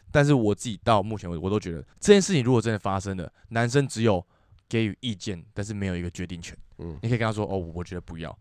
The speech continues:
Speaker 1: 但最后最终决定还是你，还是你要自己决定，因为痛苦的人是你啊。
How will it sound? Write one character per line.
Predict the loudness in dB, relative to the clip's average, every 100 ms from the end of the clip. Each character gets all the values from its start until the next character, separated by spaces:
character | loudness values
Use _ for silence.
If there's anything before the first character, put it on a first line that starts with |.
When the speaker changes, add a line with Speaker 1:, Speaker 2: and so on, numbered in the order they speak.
| _
Speaker 1:
但 | -4 -2
最 | 2
后 | 2
最 | 4 2
终 | 2 -2
决 | -4
定 | -4
还 | -6
是 | -6
你， | -8 -10 _
还 | -10 -8
是 | -6
你 | -6
要 | -8
自 | -8
己 |
决 | -12 -16
定， | -18 -6
因 | 6
为 | 6 6 2 -20 -18 0
痛 | 0
苦 | 2 -4
的 | -2 -4 -4
人 | -4 -4
是 | -6
你 | -8
啊。 | -16